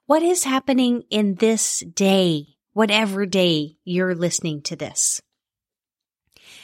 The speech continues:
I think people have a preference, a time location preference. <laughs> Some people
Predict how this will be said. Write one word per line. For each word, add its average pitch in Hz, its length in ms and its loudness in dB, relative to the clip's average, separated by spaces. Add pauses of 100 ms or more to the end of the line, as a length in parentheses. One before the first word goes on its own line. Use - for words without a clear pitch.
(160)
I 339 180 4
think 294 380 0 (680)
people 277 840 0 (560)
have 214 680 2 (160)
a 208 100 0
preference, - 760 -2
a 196 160 2
time 349 460 0
location 240 600 0
preference. - 640 -8 (500)
<laughs> - 520 -20
Some 339 500 2
people 269 460 0